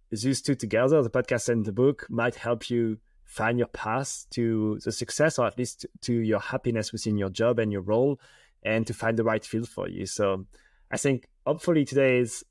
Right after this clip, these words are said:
episode was insightful. At least for me, it was a full marketing course. I loved it. Um, thank you so much, David.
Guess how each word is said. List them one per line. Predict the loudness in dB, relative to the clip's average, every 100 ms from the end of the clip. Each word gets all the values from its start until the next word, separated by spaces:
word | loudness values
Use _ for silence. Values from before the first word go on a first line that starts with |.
| -4
episode | -2 2 2 4
was | 2 2 2 0
insightful. | -6 -4 -4 -2 0 0
At | 2 0
least | 0
for | 2
me, | 2
it | 2 0
was | -2
a |
full | 0 2 2
marketing | 0 -2 0 -2
course. | 0 0 0 0
I | 2
loved | 2 2 4
it. | 2 0 _ -2
Um, | -2 0 -2 -4 -8
thank | 0 2 2
you | 0
so | 2 2
much, | 2
David. | 2 2 4 2